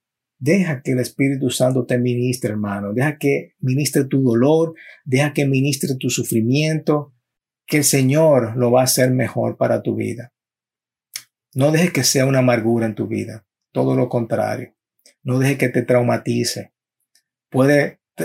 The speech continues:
puede pasar por un momento traumático, pero no se puede quedar aquí. Eso debe de mejorar, como he-, hemos dicho anteriormente.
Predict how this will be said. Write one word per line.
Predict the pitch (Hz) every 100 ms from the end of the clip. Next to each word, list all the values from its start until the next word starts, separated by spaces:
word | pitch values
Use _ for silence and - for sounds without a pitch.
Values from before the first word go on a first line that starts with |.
| - _ - _
puede | - 135 156
pasar | 156 135 - 143 160 170 -
por | 139
un | 143
momento | 151 143 151 147 147
traumático, | 147 131 123 123 143 - 127 117 147 247 _ _ _ _ _ _ _ _ _ _ _
pero | 123 120
no | 127 139
se | 147 143
puede | 131 127 127 127
quedar | 123 120 117
aquí. | 113 - 113 120
Eso | - 156 160 123
debe | 120 120 127
de | 123
mejorar, | 120 104 107 113 113
como | - 117
he-, | 123 -
hemos | 135 135
dicho | 131 123 123
anteriormente. | 113 120 117 110 110 101 -